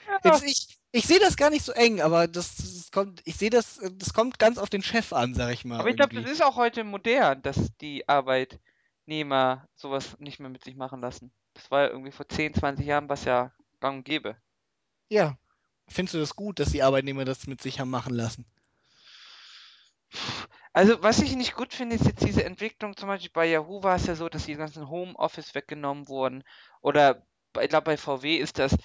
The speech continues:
Speaker 1: äh, wo ich nicht mehr Zugriff auf meine Mails habe. Das heißt, dass ich quasi gezwungen werde, das zu trennen. Ähm,
Speaker 2: Nee, das, das von mir aus Homeoffice, äh, wenn das jemand machen will, hab ich da gar nichts gegen. Ich kann verstehen, warum viele Leute bo-,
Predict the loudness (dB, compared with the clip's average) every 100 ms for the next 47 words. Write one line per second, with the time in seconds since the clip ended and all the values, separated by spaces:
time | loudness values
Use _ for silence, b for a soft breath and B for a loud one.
0 | b _ 0 0 -2 -6 -8 -10 -14 -8
1 | -8 -8 -8 -6 -6 -4 -4 -4 2 2
2 | 4 2 0 0 -2 -6 -14 -12 -4 -4
3 | -4 -8 -4 0 2 0 -8 -8 -8 -8
4 | -2 -2 -2 -10 -12 -16 -8 -8 -8 _
5 | _ _ _ _ _ _ _ _ -4 -4
6 | -4 -14 -20 _ _ _ _ _ B B
7 | B -2 2 2 2 -4 -4 -8 -6 -6
8 | 0 2 2 2 -4 -4 -4 -4 0 -2
9 | -4 0 0 2 0 0 0 -2 -6 -4
10 | -6 -6 -6 -6 -4 -4 -4 -4 -2 -2
11 | -4 -4 -4 -4 -8 -8 -8 -6 -6 -4
12 | -6 -6 0 2 4 2 -2 -4